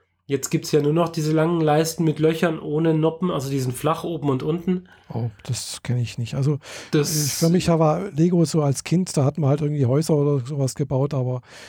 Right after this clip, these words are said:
Speaker 2: äh, viel mehr gab's nicht. Die haben damals gerade so angefangen, äh, so solche Sets rauszubringen. Ich weiß, ich hatte mal so ein Set für, für ein, irgendwie ein Auto oder sowas. Das war das Einzige, was ich hatte mal. Das hat mir mein Onkel geschenkt. Da war ich, glaub ich, naja, vielleicht zehn oder so.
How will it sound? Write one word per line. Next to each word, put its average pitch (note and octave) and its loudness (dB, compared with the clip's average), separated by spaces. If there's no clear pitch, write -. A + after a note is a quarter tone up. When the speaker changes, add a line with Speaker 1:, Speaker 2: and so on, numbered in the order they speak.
Speaker 2:
äh, D3 0
viel D3+ 0
mehr C#3+ 4
gab's C#3+ 0
nicht. D3 -2
Die C#3 4
haben D#3 2
damals D#3+ 2
gerade D#3+ 2
so D3 -2
angefangen, C#3+ 0
äh, D3 0
so C3+ 0
solche C3 0
Sets C#3+ -4
rauszubringen. B2 -2
Ich A#2 -8
weiß, C#3+ 0
ich C3+ -2
hatte E3+ 2
mal E3 4
so D3 0
ein C3+ 2
Set D#3 0
für, E3+ 0
für F#3+ 0
ein, D3 0
irgendwie F3 0
ein D3 0
Auto C#3+ 2
oder C#3 2
sowas. A#2+ -4
Das C#3+ -4
war D#3 4
das C#3+ 0
Einzige, D#3 2
was C#3+ 0
ich C3 -2
hatte A#2+ 0
mal. A#2 -2
Das A#2+ -2
hat D3+ -2
mir D#3 2
mein B2+ 2
Onkel F3 0
geschenkt. E3 0
Da C3+ 0
war B2+ 4
ich, C3 0
glaub A#2+ 0
ich, A#2 -2
naja, G#2+ -4
vielleicht G#2 -6
zehn A#2+ -2
oder A#2+ -8
so. A2 -8